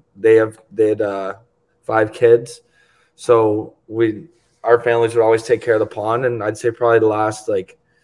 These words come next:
six years, really taken,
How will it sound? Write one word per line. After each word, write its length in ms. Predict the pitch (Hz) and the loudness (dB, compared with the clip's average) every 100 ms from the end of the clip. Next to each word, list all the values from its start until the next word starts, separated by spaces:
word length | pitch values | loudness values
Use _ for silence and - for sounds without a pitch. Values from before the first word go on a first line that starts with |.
| _ - | _ -20
six 440 | - 120 110 - | 0 0 0 -6
years, 520 | 131 139 160 156 - _ _ _ _ 104 | -2 0 -2 -4 -16 _ _ _ _ -8
really 440 | 110 117 117 117 | 2 4 4 2
taken, 580 | - 117 113 117 110 | -2 -2 -2 -4 -6